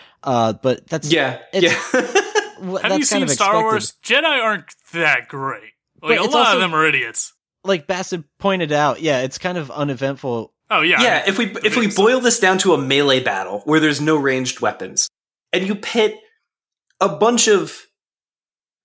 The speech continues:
Speaker 2: uh, r-, you know, ancient civilized individuals against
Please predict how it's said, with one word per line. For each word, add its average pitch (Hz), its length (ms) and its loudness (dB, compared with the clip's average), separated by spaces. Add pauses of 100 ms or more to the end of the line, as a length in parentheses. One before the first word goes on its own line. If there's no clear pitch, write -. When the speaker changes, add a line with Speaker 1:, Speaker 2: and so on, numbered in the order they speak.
Speaker 2:
uh, 196 60 -4 (420)
r-, 202 140 -8 (160)
you 220 160 -2
know, 220 340 0
ancient 233 600 2
civilized 175 1040 2
individuals 135 800 -2
against 156 520 0